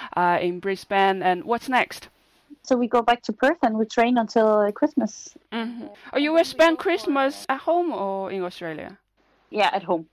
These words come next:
Speaker 2: I'm flying home for Christmas.
Speaker 1: Okay.
Speaker 2: Yeah, that's very important to me, to be home with my family, so.
Speaker 1: For how long? One week?
Speaker 2: For two weeks, we're home in Denmark.
Speaker 1: Sure. Then you will fly back to
Speaker 2: Mm.
Speaker 1: Australia again?
Speaker 2: Actually, I'm going to, uh, Vilamour to,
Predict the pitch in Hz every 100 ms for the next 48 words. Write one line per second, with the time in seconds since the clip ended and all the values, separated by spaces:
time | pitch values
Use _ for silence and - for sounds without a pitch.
0 | _ - 196 - 208 208 196 190 - 190
1 | 190 - 170 - - _ - 190 160 170
2 | 151 165 190 185 185 196 185 175 180 185
3 | - 180 175 190 - 196 185 180 170 165
4 | - 185 - 165 170 175 185 - 190 190
5 | - - 226 254 262 269 269 277 294 311
6 | 330 - - _ _ _ _ _ _ _
7 | _ 311 - - 381 381 349 - - 302
8 | 285 285 294 277 277 285 285 - - -
9 | - - - 202 170 165 - - - _
10 | 214 208 208 202 196 - 196 190 190 -
11 | 226 208 202 196 190 180 214 269 - _
12 | _ _ - 277 - 320 269 240 247 269
13 | - 240 208 196 202 202 208 240 302 320
14 | - 226 220